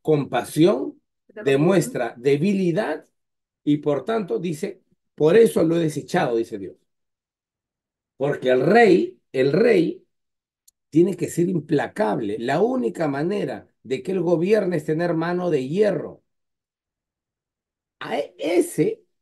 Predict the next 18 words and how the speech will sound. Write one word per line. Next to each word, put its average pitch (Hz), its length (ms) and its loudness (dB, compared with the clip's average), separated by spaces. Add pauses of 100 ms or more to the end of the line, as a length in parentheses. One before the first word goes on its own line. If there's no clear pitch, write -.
(140)
a 226 200 -2
ese 294 480 0 (400)
me 175 220 -4
lo 175 140 4
unges 196 340 0
como 170 200 -4
Mesías, 151 680 -8
decía 117 380 -8
Dios. - 320 -14 (1400)
Y 110 140 -4
a 107 140 -2
ese 160 340 2
ungían 110 480 -6
como 151 220 -6
Mesías. - 540 -8 (1080)
Ahora 165 480 4
pregunto 160 680 4
yo, 143 320 -2